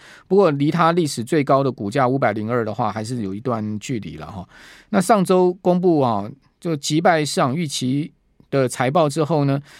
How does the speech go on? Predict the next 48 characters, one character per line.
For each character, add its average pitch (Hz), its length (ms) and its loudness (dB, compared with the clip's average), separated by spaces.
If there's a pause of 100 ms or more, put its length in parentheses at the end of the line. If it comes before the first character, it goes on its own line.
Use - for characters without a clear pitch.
(300)
呃， 139 180 0
现 214 120 2
在 196 40 4
目 202 140 2
前 147 140 0
华 160 140 2
尔 160 100 4
街 156 140 0
纷 175 200 0
纷 170 160 0
把 110 260 0
辉 180 180 0
达 120 280 2
的 120 220 -6
未 190 140 2
来 127 100 2
的 131 100 0
盈 143 240 -2
余 139 100 0
估 151 220 0
值 120 180 -4
上 123 260 0
修 110 280 -2
了 98 100 -6
哈， 90 200 -8 (260)
带 208 120 2
动 175 220 0
辉 180 160 2
达 135 200 2
现 139 120 -2
在 156 60 2
目 160 120 -2
前 127 300 -2
的 131 160 0
forward 165 400 2
本 107 200 -6
益 147 120 -2
比 127 140 -6
下 143 240 2
降 139 140 0
到 135 120 2
八 151 280 0
个 147 120 0
月 120 80 0
来 113 100 0
的 110 80 -2
新 127 180 -6
低， 123 160 -6